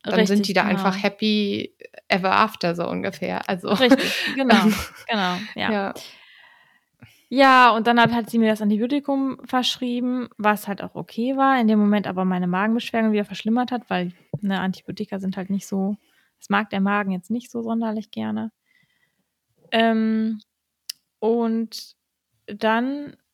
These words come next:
Speaker 2: ähm, hab ich halt durch das Antibiotikum wiederum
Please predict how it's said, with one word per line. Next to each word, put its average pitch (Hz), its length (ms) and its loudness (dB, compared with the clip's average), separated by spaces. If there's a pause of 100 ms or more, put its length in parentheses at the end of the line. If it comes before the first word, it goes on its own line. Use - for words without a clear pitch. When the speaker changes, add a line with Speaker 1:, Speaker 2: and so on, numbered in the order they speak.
(160)
Speaker 2:
ähm, 214 840 -4 (540)
hab 220 220 -2
ich 220 100 -8
halt 202 280 -2
durch 226 200 -6
das 226 140 -8
Antibiotikum 226 720 -4
wiederum 202 600 -4